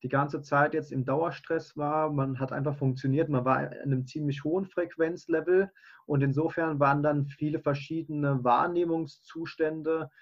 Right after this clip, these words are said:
einfach verschlossen und jetzt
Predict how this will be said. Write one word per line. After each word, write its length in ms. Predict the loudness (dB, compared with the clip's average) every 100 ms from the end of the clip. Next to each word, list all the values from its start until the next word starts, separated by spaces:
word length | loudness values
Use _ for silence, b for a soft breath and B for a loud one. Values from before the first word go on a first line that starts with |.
| b -2
einfach 340 | -2 -2 -4
verschlossen 680 | -6 -6 -6 -6 -8 -10 -12 b b b
und 500 | -4 2 2 2 0
jetzt 400 | -2 -2 -6 _